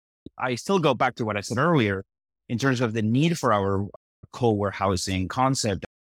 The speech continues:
I see that only increasing. And I think there's gonna be more operators, which, like I said before, that's great.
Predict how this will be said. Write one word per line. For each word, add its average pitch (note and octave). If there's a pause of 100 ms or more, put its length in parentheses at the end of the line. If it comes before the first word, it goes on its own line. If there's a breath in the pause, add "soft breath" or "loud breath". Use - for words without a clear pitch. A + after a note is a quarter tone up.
I G2+
see A#2+ (120)
that G#2
only A2
increasing. F#2+
And F#2
I F#2+
think A2
there's G2
gonna G2+
be G2+
more G2+
operators, F2+ (440)
which, - (400)
like F#2
I G#2
said F#2
before, G2+
that's G#2
great. G2